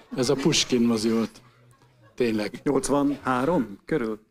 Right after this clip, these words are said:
Speaker 2: Olyasmi. Nyolcvanhárom,
Speaker 1: Na,
Speaker 2: nyolcvannégy.
Speaker 1: számokkal nem
Speaker 2: Igen.
Speaker 1: tudok szolgálni. Na, és akkor tehát mindig kérték. És a legviccesebb az a Csókanyu. Volt egy kis első novellám,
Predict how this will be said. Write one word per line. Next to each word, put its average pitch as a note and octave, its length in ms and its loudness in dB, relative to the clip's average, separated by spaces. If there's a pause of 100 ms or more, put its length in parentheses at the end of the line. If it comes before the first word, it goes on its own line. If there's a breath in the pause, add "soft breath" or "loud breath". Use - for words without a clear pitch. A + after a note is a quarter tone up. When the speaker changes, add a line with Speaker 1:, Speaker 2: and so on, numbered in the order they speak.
Speaker 2:
Olyasmi. A2 520 -4
Nyolcvanhárom, A#2+ 420 -2
Speaker 1:
Na, A#2 60 -2
Speaker 2:
nyolcvannégy. A#2+ 340 0
Speaker 1:
számokkal B2+ 480 0
nem A2+ 320 -2
Speaker 2:
Igen. A2 260 -8
Speaker 1:
tudok - 300 -12
szolgálni. A2+ 480 -6 (440 loud breath)
Na, F#3 220 2
és G#3+ 160 2
akkor A3 200 -2
tehát E3+ 220 -2
mindig F3+ 320 2
kérték. A2 800 0 (580)
És B2+ 120 0
a C#3+ 80 4
legviccesebb E3+ 680 2
az E3 140 2
a E3 100 2
Csókanyu. G#2+ 720 -2
Volt C3 240 -2
egy B2 140 -6
kis - 240 -4
első B2 520 0
novellám, C3+ 640 0